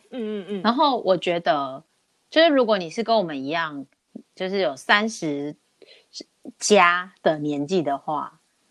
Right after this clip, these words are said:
Speaker 2: 然后你又对自己的理财没有什么很清楚的概念，但又需要一个目标的话，我觉得你可以去找任何一本财务自由fire的书。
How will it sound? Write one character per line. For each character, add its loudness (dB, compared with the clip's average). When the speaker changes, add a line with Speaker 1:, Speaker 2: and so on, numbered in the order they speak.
Speaker 2:
然 2
后 6
你 6
又 8
对 4
自 2
己 -6
的 2
理 0
财 -14
没 0
有 4
什 -2
么 -4
很 -6
清 0
楚 0
的 4
概 -2
念， 0
但 2
又 4
需 0
要 6
一 2
个 -6
目 -2
标 0
的 -6
话， -8
我 -2
觉 4
得 8
你 2
可 0
以 2
去 0
找 -2
任 2
何 -2
一 0
本 -2
财 -4
务 2
自 0
由 -2
fire 0
的 -20
书。 -12